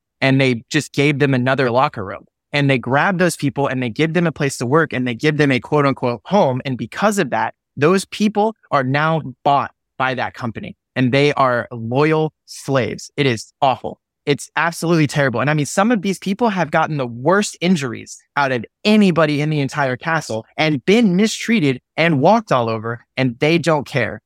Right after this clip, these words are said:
because that's the only thing that they've known for the past ten years or the past five years or whatever the situation is. And they don't know any better. And so I'm coming in and saying, "Hey, you're being mistreated.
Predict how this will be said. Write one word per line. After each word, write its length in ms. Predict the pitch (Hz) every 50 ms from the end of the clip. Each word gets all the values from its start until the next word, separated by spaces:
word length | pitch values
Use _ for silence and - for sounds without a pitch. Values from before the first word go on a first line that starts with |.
| _ _
because 300 | - 139 - - 131 120
that's 220 | 123 139 139 147 -
the 100 | - 85
only 260 | - 143 156 160 160
thing 160 | - 156 151
that 120 | 139 131 104
they've 180 | 131 135 123
known 280 | 131 127 120 113 113 110
for 80 | -
the 80 | 113 110
past 340 | - - 117 113 110 - -
ten 220 | - 123 123 127
years 400 | 120 117 113 113 113 113 - - _ _
or 80 | - 117
the 80 | 117
past 280 | - - 117 113 - -
five 280 | - 120 117 117 110 110
years 220 | 107 107 107 101
or 60 | 117
whatever 200 | 117 120 117 110
the 60 | 113
situation 500 | 117 - 117 - 113 113 135 135 - 110
is. 100 | 104 - _ _ _ -
And 160 | - 127 123 113
they 140 | 143 156
don't 200 | 165 190 180 135
know 220 | 143 139 147 156 156
any 160 | 139 120 113
better. 300 | 92 - - - 57 - _ _ _ -
And 120 | - 143 -
so 200 | - 156 143 - -
I'm 280 | 135 151 185 220 214
coming 300 | - - 202 175 170 156
in 100 | 151 143
and 100 | 139 131
saying, 280 | - - 131 120 113 110
"Hey, 400 | - - 208 202 147 117 113 - _ _ _ _ _ _ _ _
you're 300 | - 123 131 156 202 226
being 300 | 196 208 214 208 196 175
mistreated. 640 | 170 175 - - - - 208 233 202 143 117 110 107